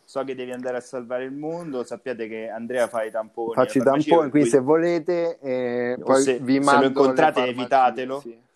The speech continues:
Speaker 2: <laughs> Dove li
Speaker 1: Lo
Speaker 2: fate?
Speaker 1: potete evitare se, <laughs> ma soprattutto <laughs> ti hanno offerto di, di andare a
Speaker 2: Ah,
Speaker 1: fare i
Speaker 2: cazzo,
Speaker 1: tamponi tu.
Speaker 2: sì, sì, sì, sabato, alla partita del Frosinone.
Speaker 1: Fantastico.
Speaker 2: Frosi-,
Speaker 1: Frosolone contro?
Speaker 2: Chievo,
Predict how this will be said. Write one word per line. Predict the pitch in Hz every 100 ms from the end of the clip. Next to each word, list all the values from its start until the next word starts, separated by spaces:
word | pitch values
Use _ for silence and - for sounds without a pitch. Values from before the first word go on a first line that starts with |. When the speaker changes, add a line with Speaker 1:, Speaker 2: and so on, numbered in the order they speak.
| -
Speaker 2:
<laughs> | 180 - 143 - 170 226 147 - 139 - - 127
Dove | 120 120
li | 117
Speaker 1:
Lo | 113
Speaker 2:
fate? | 113 107
Speaker 1:
potete | 120 123
evitare | 123 127 127 120 113 110
se, | - 113 107 _ - - _
<laughs> | _ - - 160
ma | 165
soprattutto | - 175 208 208 190 190 - 359 214 220 - - 175
<laughs> | 147 127
ti | 151
hanno | 147 160
offerto | 175 156 147 139 170
di, | 151 135 -
di | 143
andare | 147 147
a | 147
Speaker 2:
Ah, | 131
Speaker 1:
fare | 117
i |
Speaker 2:
cazzo, | 147 131 139
Speaker 1:
tamponi | 160 127
tu. |
Speaker 2:
sì, | 127 190 190 143
sì, | 131 196 190 151
sì, | - 165 147
sabato, | - 175 156 117 120 120 120 - _ _
alla | 139 147
partita | 147 - - 180 180 196 190
del | 175 151 180 190 202 214 - -
Frosinone. | 165 160 156 151 160 151 127 123 127 135 _ _ _ _
Speaker 1:
Fantastico. | _ - 104 101 110 101 101 101 151
Speaker 2:
Frosi-, | 151 165
Speaker 1:
Frosolone | 175 151 175 156
contro? | 147 175 180 190
Speaker 2:
Chievo, | 156 131 120 120 139